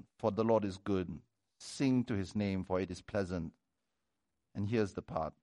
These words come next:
"For the Lord has chosen you, chosen Jacob for himself, Israel as his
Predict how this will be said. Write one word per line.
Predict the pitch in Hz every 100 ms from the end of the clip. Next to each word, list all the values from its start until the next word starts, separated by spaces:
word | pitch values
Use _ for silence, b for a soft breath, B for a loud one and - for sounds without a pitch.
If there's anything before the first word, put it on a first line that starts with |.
| _
"For | 113
the | 104
Lord | 107 107 135 160 156
has | 113 107 -
chosen | - - 127 110 107 95 90
you, | 85 80 85 85 - _ -
chosen | 110 104 104 104
Jacob | 95 95 - 82 -
for | 92
himself, | 92 - 95 82 85 _ _ _ _ _ _ _
Israel | 120 107 113 101 101 -
as | 98
his | 95 -